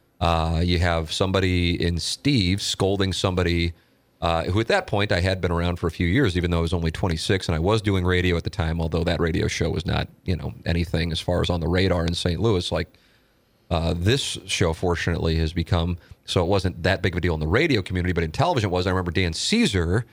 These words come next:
writing about it and, and writing a lot about it. And, um, and what he was saying is the reason Savard scolded me on the air was because he was the Rams broadcaster,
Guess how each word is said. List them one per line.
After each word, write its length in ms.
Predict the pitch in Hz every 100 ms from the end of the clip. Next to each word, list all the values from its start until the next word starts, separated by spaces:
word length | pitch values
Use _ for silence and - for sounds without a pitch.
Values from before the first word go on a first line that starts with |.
| _ _ _ _ _
writing 440 | 85 92 147 208 123
about 340 | 85 80 76
it 180 | 110 - _ _ _ _
and, 300 | 98 92 95
and 160 | 92 90
writing 240 | 98 131
a 60 | -
lot 320 | 92 139 220
about 300 | 104 73 -
it. 180 | 107 - _ _ _ _ _ _ _
And, 640 | 92 87 87 87 82 80 -
um, 800 | 82 80 78 78 78 76 - - _ _ _ _ -
and 360 | 95 90 90 - _
what 140 | 87 82
he 260 | - 220
was 240 | 233 120 -
saying 360 | 101 90 90
is 120 | 90
the 120 | 87 95
reason 520 | 95 87 87 82 -
Savard 760 | - - 80 90 95 92 90 82 - -
scolded 680 | - - - 139 160 110 82
me 380 | 78 76 64 92 _ _ _ _
on 240 | 92 95 90
the 180 | 87 123
air 300 | 101 85 -
was 160 | 90
because 400 | 85 82 90 85
he 240 | - 120 113
was 200 | 101 -
the 100 | 82
Rams 440 | 85 101 95 82
broadcaster, 1080 | 78 110 175 143 - 55 - - 69 76